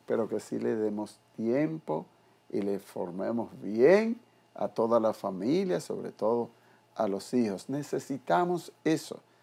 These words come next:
y compartir, y dialogar, y resolver cualquier dificultad, y vivir los valores, eh, de la familia,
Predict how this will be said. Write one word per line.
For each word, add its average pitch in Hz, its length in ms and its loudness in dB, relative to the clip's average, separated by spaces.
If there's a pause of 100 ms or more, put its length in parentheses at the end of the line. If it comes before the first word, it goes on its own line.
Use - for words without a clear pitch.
(300)
y 113 100 -6
compartir, 120 920 2
y 98 80 -8
dialogar, 98 760 0 (560)
y 104 300 0
resolver 113 640 2
cualquier 117 460 2
dificultad, 113 760 0
y 123 80 0
vivir 120 460 2 (360)
los 113 220 -2
valores, 104 640 2 (500)
eh, 113 300 0
de 104 100 -2
la 104 100 -4
familia, 95 480 -8